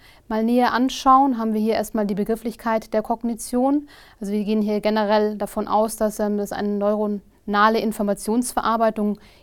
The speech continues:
im Gehirn ist. Und das ist der, ein Prozess, der den Erwerb, die Organisation, die Speicherung und den,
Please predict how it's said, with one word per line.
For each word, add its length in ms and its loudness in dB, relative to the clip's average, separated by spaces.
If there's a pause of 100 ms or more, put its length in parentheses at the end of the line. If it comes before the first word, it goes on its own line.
im 160 2
Gehirn 400 4
ist. 520 -2
Und 180 -6
das 140 -6
ist 160 -6
der, 280 2 (360)
ein 200 0
Prozess, 580 0
der 480 4
den 140 0
Erwerb, 480 2
die 80 -4
Organisation, 960 2
die 100 -2
Speicherung 640 0
und 180 -2
den, 220 0